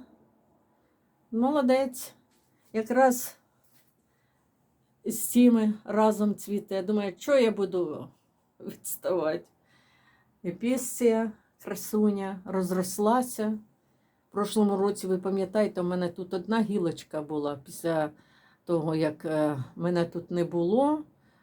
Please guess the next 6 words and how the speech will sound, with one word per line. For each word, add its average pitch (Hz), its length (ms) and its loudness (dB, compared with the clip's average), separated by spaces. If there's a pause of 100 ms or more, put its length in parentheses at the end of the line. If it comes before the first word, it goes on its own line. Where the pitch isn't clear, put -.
(140)
вона 170 220 -4
підсохла, 226 920 0
але 196 220 0
все 220 220 -4
рівно 254 320 0
збереглася. 190 1040 0